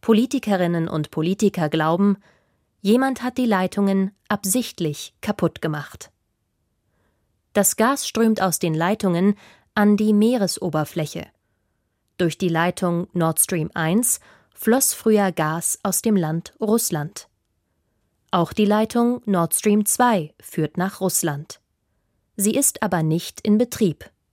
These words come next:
Wegen dem Krieg gegen das Land Ukraine liefert Russland kein Gas mehr nach Europa. Europa ist gegen den Krieg und hilft der Ukraine. Die Gasleitungen führen an den Ländern Schweden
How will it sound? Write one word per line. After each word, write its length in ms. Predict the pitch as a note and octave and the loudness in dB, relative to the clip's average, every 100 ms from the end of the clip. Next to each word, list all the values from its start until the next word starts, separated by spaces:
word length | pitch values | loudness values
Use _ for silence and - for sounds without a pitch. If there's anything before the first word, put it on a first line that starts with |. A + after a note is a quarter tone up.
| _ _ _ _ _ _ _ - | _ _ _ _ _ _ _ -2
Wegen 320 | G#3 A#3+ B3 | 2 4 4
dem 180 | A3 G#3+ | 2 0
Krieg 500 | - C4+ B3+ - - | -2 -4 -4 -10 -10
gegen 260 | - F#3 F3 | -2 0 0
das 220 | D#3 D3+ | 0 0
Land 260 | G3 F#3 F#3 | 0 0 -2
Ukraine 680 | - - D#3+ G#3+ A3+ G3 G#3+ - _ _ _ | -6 -6 -4 2 4 4 2 -4 _ _ _
liefert 340 | - A#3 B3+ A#3+ | -2 0 0 0
Russland 580 | F#3 F3 G3+ F#3+ G3 - | 0 0 0 0 -2 -4
kein 280 | G#3+ A3 | 0 2
Gas 300 | G#3 G3 G#3+ | 2 0 0
mehr 160 | G#3+ F3+ | 0 0
nach 260 | E3 D3+ - | -2 -4 -4
Europa. 580 | D#3+ E3+ G3+ D#3+ C#3 - _ _ _ _ _ _ _ | -2 0 -2 -4 -10 -12 _ _ _ _ _ _ _
Europa 640 | - E3 D#3 E3 G#3 A3+ B3 | -2 0 2 0 0 0 0
ist 280 | B3 - - | -4 -4 0
gegen 320 | B3 A#3 G#3 | 2 4 4
den 180 | D3+ C#3+ | 2 -2
Krieg 460 | - D#3 D3 - _ _ _ _ | -4 -6 -6 -12 _ _ _ _
und 180 | A#3 A#3+ | 0 0
hilft 500 | - F3 E3 - - _ | 2 0 0 -6 -20 _
der 120 | F#3+ | -2
Ukraine. 600 | G3 - A3+ A3 E3+ D3+ - _ _ _ _ _ _ _ _ _ _ _ _ _ | -2 -4 -2 0 0 -2 -8 _ _ _ _ _ _ _ _ _ _ _ _ _
Die 140 | - G#3+ | 0 2
Gasleitungen 880 | A#3 C#4+ B3+ G#3 G3+ G3+ G3+ A3+ C4+ | 2 2 2 2 2 2 2 2 -4
führen 400 | - A#3+ A#3+ A3+ | -4 0 2 0
an 160 | G3+ | 0
den 140 | F3+ E3 | 0 0
Ländern 560 | E3 G#3 G#3 G#3 G3+ - | 2 2 2 2 0 -2
Schweden 680 | - - A3 A#3+ F3 G#3 | -8 -2 0 2 2 0